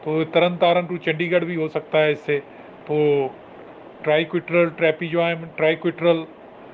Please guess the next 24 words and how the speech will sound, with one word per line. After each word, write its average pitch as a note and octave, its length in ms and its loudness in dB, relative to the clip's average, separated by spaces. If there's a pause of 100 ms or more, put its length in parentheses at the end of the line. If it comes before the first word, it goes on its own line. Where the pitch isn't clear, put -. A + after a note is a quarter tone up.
(300)
ट्रेपीजॉइड, E3 720 0 (840)
तो D#3+ 500 2 (880)
कच्चे - 340 -2
हन, D#3+ 400 -4 (160)
कैपिटेट, D#3+ 580 0 (200)
हेमेट, C#3 340 -2 (380)
तो A3+ 80 -2
इस G#3+ 280 -2
तरह C#4+ 120 2
ही C4+ 200 0
याद G3 220 2
हो D#3+ 140 -2
जाता C3+ 360 -2
था। C#3+ 280 0 (300)
तो F#3+ 120 -2
इस - 280 -2
तरह G#3+ 380 0 (360)
डाययूरेटिक्स G#3+ 840 0
जो F3 100 0
हैं, D#3 300 2
उसका E3+ 300 -4
पोटेशियम G3 540 -2
के G3+ 120 -4
साथ F#3 220 0